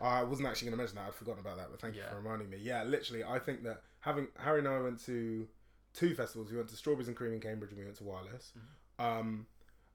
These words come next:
Speaker 1: and I also went to All Points East and, what was the other one? Yam Carnival.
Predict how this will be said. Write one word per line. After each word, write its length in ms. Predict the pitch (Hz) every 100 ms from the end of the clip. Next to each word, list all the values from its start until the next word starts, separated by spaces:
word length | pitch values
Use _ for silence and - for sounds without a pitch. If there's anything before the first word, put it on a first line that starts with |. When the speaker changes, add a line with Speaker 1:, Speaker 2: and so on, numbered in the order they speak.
| 123
Speaker 1:
and 160 | 113
I 100 | 117
also 300 | 117 117 113
went 240 | 107 110 -
to 320 | - 104 104 -
All 120 | 143
Points 260 | 131 117 113
East 240 | 104 - -
and, 500 | 110 104 101 98 - - - -
what 80 | -
was 60 | 107
the 40 |
other 80 | 101 120
one? 80 | 120
Yam 240 | 110 113
Carnival. 400 | 117 110 95 95